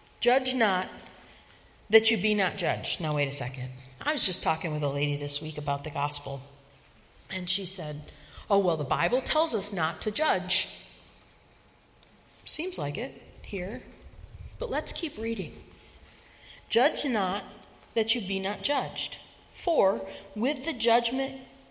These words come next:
you pronounce, you will be judged. And with the measure you use, it will be measured to you." It doesn't say don't judge. It just says has a, have a just judgment in the process.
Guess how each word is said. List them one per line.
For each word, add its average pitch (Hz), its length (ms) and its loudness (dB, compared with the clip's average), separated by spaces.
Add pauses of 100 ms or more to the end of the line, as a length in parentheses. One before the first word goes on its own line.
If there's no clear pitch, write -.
you 185 260 -2
pronounce, 247 1040 -2
you 185 240 -2
will 190 180 0
be 196 140 -4
judged. 185 640 -2 (540)
And 214 160 2
with 226 160 4
the 214 80 2
measure 277 480 2
you 247 180 -2
use, 233 800 -2
it 226 160 0
will 233 100 2
be 220 180 -2
measured 170 640 -2 (600)
to 254 200 -4
you." 139 280 -4 (1300)
It 151 60 -16
doesn't 285 320 -2
say 196 200 -4
don't 170 320 -8
judge. 180 540 -6
It 185 160 -8
just 190 180 -2
says 165 240 -4
has 156 320 -4
a, 143 160 -4 (140)
have 175 260 0
a 156 180 -6
just - 520 -6 (420)
judgment 156 640 -4
in 165 180 -2
the 147 60 -4
process. 151 840 -4